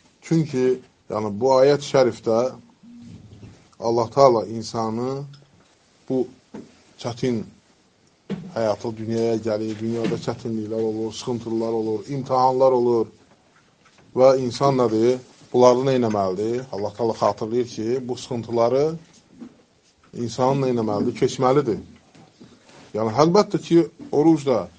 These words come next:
çətinliklər var. Məsələn, ac qalırsan, susuz qalırsan, adam su istəyir, əlbəttə. O, bəzən, bəziləri bilir ki, "Mən dayana bilmirəm."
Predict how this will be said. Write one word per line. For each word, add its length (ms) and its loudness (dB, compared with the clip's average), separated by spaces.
çətinliklər 760 0
var. 320 4
Məsələn, 460 -4
ac 220 -2
qalırsan, 640 -2
susuz 320 -8
qalırsan, 640 -2
adam 240 -2
su 200 -6
istəyir, 320 -2
əlbəttə. 400 -4
O, 280 0
bəzən, 380 0
bəziləri 480 0
bilir 140 -6
ki, 80 0
"Mən 220 2
dayana 340 4
bilmirəm." 340 -4